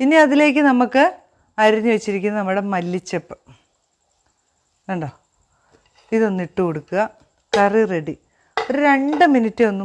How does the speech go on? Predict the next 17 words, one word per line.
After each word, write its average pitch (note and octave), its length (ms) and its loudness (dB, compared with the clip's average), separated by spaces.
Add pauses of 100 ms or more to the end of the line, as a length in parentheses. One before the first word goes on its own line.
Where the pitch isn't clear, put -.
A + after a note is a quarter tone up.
(120)
മൂടി F3+ 280 -4
വെച്ചോ. F#3 280 -4 (560)
ഉപ്പൊക്കെ D4 380 4
ഒന്ന് D#4 200 2
നോക്കണം A#3 380 2
കേട്ടോ. B3+ 180 4 (1400)
ഇത്രയേ B3 280 2
ഉള്ളൂ G3 220 0
പരിപാടി. E3+ 380 -2
സ്റ്റൗ G3 200 0 (140)
ഒക്കെ A3 160 -4 (100)
ഓഫാക്കി F#3 480 -4 (600)
ഇനി C4+ 180 2 (160)
നമുക്ക് A#3 320 0 (300)
ചപ്പാത്തിയുടെ F3+ 560 0
കൂടെ A3+ 200 -2
വിളമ്പാം. F3 320 -4